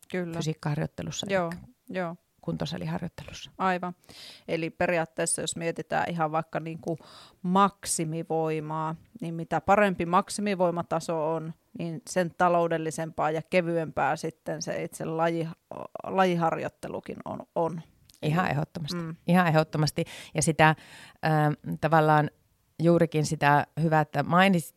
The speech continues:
Speaker 2: mainitsit tuon maksimivoiman, että okei, ei tarvitse tehdä maksimivoimaa,
Speaker 1: Mm, mm.
Speaker 2: mutta se ei haittaa mitään. Ja sitten, että sitten taas semmoista ihan niinkö,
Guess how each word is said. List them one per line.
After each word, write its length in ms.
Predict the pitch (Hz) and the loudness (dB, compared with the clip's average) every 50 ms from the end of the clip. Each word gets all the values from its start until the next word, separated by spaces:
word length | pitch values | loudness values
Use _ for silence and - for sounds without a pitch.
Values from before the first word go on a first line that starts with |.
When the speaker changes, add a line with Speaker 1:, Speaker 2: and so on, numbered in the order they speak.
| _ - 180 | _ 0 4
Speaker 2:
mainitsit 560 | 190 202 208 208 190 170 - - - 160 - _ | 6 6 6 6 4 0 -2 -6 -8 -8 -6 _
tuon 180 | - 165 160 160 | 4 4 4 6
maksimivoiman, 920 | 160 165 180 175 - - 170 160 160 151 143 151 151 151 147 147 147 143 | 6 4 4 2 2 0 0 2 2 2 2 4 4 4 4 4 2 2
että 280 | 139 135 - - 151 143 - - - - - - _ _ - - | 0 -2 0 -2 -2 -2 -2 -6 -18 -20 -20 -20 _ _ -4 -2
okei, 300 | 143 - 160 156 147 117 | 0 2 2 4 4 4
ei 120 | 147 147 | 4 4
tarvitse 400 | - 160 165 165 160 151 143 - - | 8 8 8 8 6 4 0 -2 -4
tehdä 160 | 131 131 127 | -2 0 2
maksimivoimaa, 880 | 127 127 123 - - - - - - 185 175 170 170 165 165 160 160 175 | 2 2 2 2 4 4 6 6 6 6 4 4 4 2 2 0 0 0
Speaker 1:
Mm, 40 | 175 | -2
mm. 60 | 175 | -2
Speaker 2:
mutta 200 | 165 - - 156 | -4 -4 -2 -2
se 100 | 151 151 | 0 2
ei 60 | 151 | 2
haittaa 480 | 151 143 160 160 165 160 - - - 135 | 4 4 6 6 6 4 2 0 0 0
mitään. 540 | 143 156 170 - - _ - 151 147 147 156 - | 0 0 0 -2 -2 _ 0 2 2 2 2 0
Ja 80 | - 143 | -2 0
sitten, 380 | - 156 139 _ - 147 139 - - | 0 -2 -2 _ -4 -4 -4 -4 -6
että 280 | 151 - _ 156 151 - - - - - - | -8 -6 _ -4 -4 -4 -6 -12 -20 -20 -10
sitten 280 | - - 151 - 156 151 | -6 -6 -2 0 2 4
taas 200 | - 147 151 - | 6 6 6 4
semmoista 340 | - 147 151 147 139 - - | 2 0 0 0 -2 -2 -2
ihan 300 | - 156 156 151 147 147 | 0 2 2 2 2 2
niinkö, 320 | 147 147 143 147 143 139 | 0 -2 2 4 4 4